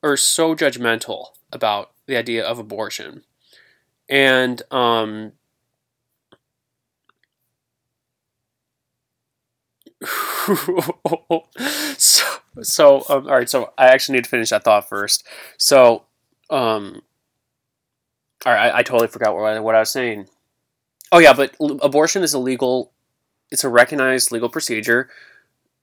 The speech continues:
well, legal medical procedure, and, um, you know,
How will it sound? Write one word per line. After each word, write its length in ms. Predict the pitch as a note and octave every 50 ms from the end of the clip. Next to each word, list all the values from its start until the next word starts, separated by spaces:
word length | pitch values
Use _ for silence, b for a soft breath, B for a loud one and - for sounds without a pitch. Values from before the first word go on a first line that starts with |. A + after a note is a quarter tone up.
| _ -
well, 260 | C#3+ C#3 B2+ A#2+ - - _
legal 540 | D3 C#3+ C3+ C#3 C#3 D#3 D3+ C#3 B2+ - -
medical 320 | D3 C#3 B2 C3 - D3 C#3
procedure, 640 | - - G#2 - - A#2 A2 G#2 A#2+ A2+ A#2+ B2+ b b b b b b b b _ _ _ -
and, 520 | C#3 C#3 C3+ B2+ B2 A#2+ A#2+ A#2+ A#2 - - -
um, 560 | C3 B2+ A#2 A#2 A2+ A2+ A2+ A2 G#2+ A2 A2 _ _ _ _ _ _ _ _ _ _ _ _ _ _ _ _ - - _ _ -
you 60 | D3
know, 220 | D3+ D3 C3 -